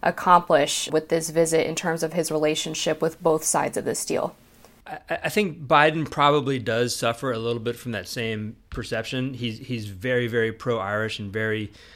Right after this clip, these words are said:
Speaker 2: fond of talking about his Irish roots and his heritage, at,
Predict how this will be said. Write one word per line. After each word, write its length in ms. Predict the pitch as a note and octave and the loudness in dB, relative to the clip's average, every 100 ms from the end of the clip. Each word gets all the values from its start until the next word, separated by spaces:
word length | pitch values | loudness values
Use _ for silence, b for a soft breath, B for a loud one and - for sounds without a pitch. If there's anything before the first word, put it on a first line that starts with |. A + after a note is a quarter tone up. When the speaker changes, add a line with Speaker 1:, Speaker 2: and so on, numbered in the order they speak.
| b | b
Speaker 2:
fond 480 | - B2 A#2 A#2 A2 | -8 -2 0 0 -4
of 100 | - | -4
talking 320 | A2+ G#2+ A#2 | -4 -4 -4
about 260 | G#2+ G#2+ G#2 | -2 -2 -4
his 160 | G#2 | -8
Irish 460 | G#2+ G#2+ G#2+ G#2 - | -6 -4 -2 -4 -6
roots 320 | G#2+ A2 - | -4 -4 -6
and 100 | G2+ | -8
his 140 | G2 | -8
heritage, 640 | - A#2 A2+ A2+ G#2+ G2 - B B B - | -6 -2 -2 -2 -4 -4 -12 B B B -6
at, 160 | A#2 | -6